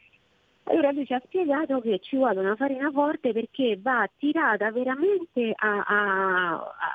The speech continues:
a livelli, eh, rari, no? Che io sappia non, non ci sono altre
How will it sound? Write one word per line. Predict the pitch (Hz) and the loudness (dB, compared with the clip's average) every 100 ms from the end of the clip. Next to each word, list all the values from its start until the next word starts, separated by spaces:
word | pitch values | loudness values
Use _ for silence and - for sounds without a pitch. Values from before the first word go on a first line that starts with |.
| - 80 85 220 | -8 -4 2 2
a | 226 | 2
livelli, | 226 233 233 226 220 220 214 208 | 2 4 4 -2 -10 -6 -4 -4
eh, | 190 202 202 196 190 185 185 - - - - _ | 0 2 4 4 4 2 0 -4 -10 -14 -20 _
rari, | 240 311 339 185 190 190 | 2 4 2 0 -4 -6
no? | 226 269 254 214 - _ _ | -4 -4 -4 -8 -20 _ _
Che | - | -4
io | 269 339 339 | 0 2 0
sappia | 339 359 359 - 226 208 | 0 -2 -4 -4 2 2
non, | 208 208 214 214 | 2 0 -2 -2
non | 214 233 | -4 -4
ci | - 247 | -2 0
sono | 320 247 208 | 4 4 4
altre | 180 - 196 185 | 0 0 0 0